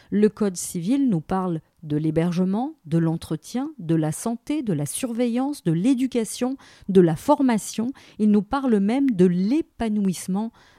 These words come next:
euh, de l'enfant. Alors comment le juge va-t-il s'y prendre ? Il doit tenir compte d'une série de critères qui sont les suivants. Il doit tenir compte du revenu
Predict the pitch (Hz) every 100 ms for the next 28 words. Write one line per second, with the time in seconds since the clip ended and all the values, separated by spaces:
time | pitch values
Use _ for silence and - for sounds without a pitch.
0 | - 139 143 175 254 190 147 - - _
1 | _ - 190 - - 311 302 330 370 -
2 | _ _ _ 226 240 220 214 277 294 -
3 | - 196 - 240 - 202 - - - _
4 | _ _ 208 214 190 214 240 311 - 233
5 | 202 180 - 233 262 - 180 226 240 _
6 | - - 240 220 220 247 _ _ - 185
7 | 214 - - 208 226 185 - 214 185 -
8 | 160 151 - _ _ _ - 196 233 254
9 | 233 202 - 156 147 - _ _ - 175
10 | 170 170 180 247 220 233 214